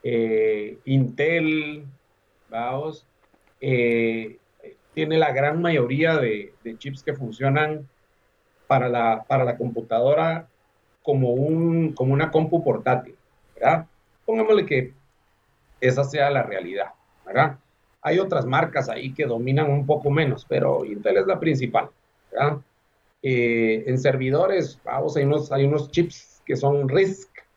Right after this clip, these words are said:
¿verdad? Y están los de Intel también, ¿verdad? Pero los, los servidores risc son tecnología que trabaja con sistemas operativos Unix, mientras que los de Intel trabajan con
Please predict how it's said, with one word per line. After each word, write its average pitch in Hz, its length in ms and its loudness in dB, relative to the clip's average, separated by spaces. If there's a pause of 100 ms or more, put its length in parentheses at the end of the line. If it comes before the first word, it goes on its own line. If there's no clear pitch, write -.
(140)
¿verdad? 127 480 -2 (380)
Y 143 240 2
están 131 600 2
los 110 220 0
de 101 80 -6
Intel 104 340 -2
también, 143 460 0 (280)
¿verdad? 110 300 2
Pero 135 140 -2
los, 113 320 -4
los 127 400 -2 (160)
servidores 135 440 2
risc 160 280 -2
son 135 420 -2
tecnología 127 560 0
que 123 80 -4
trabaja 110 480 0
con 135 400 0 (280)
sistemas 110 420 -2
operativos 113 580 0
Unix, 180 500 0
mientras 104 440 -2
que 101 180 -2
los 95 180 0
de 101 60 -6
Intel 127 320 0
trabajan 113 380 2
con 101 100 -8